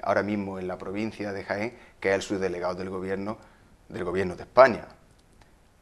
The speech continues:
Porque estamos hablando de una carretera nacional que, lógicamente, eh, a quien corresponde, pues, al Ministerio de Fomento ponerla,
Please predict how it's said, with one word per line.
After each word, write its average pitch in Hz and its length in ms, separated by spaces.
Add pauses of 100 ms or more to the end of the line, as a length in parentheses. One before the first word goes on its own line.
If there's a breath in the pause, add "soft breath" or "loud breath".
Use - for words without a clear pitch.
(220)
Porque - 640
estamos 101 320
hablando 101 260
de 104 80
una 98 140
carretera 95 400
nacional 98 640 (600)
que, 95 120
lógicamente, 95 800
eh, 90 420
a 90 100
quien 90 180
corresponde, 98 500
pues, 90 180
al 92 80
Ministerio 92 380
de 90 80
Fomento 101 400
ponerla, 92 420